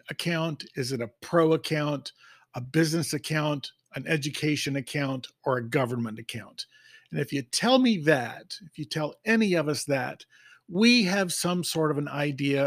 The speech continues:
of some of the special restrictions or special, uh, capabilities that are there. And, um, it, it, it just makes it so much better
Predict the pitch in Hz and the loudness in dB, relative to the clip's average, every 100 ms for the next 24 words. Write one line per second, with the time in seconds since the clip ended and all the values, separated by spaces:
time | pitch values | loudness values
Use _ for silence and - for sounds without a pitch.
0 | - 131 120 - 143 127 127 123 120 - | -2 -8 -6 -4 -2 -2 -4 -6 -4 -6
1 | - 196 165 165 131 127 - 165 165 - | 0 0 0 -4 -4 -4 0 0 0 -2
2 | 170 160 160 - - - - _ 135 135 | 0 0 -2 -4 -8 -20 -20 _ -6 -6
3 | - 165 147 165 143 135 127 _ _ _ | 0 0 2 0 0 0 -4 _ _ _
4 | - 117 120 - 147 127 120 180 190 180 | -12 -12 -10 2 2 4 6 6 6 4
5 | 185 170 175 165 156 156 156 151 143 - | 2 2 2 2 4 4 4 0 -4 -18
6 | _ _ _ 156 156 151 151 143 - 143 | _ _ _ 0 2 2 0 -4 -8 -8
7 | 147 139 139 139 - 160 147 - 165 - | -6 -4 -6 -6 -6 -6 -4 -2 -2 -2
8 | 165 - - 214 - 180 180 - - - | -4 -4 0 0 0 0 2 0 -2 4
9 | 180 156 - 131 151 135 131 | 4 4 0 2 4 4 0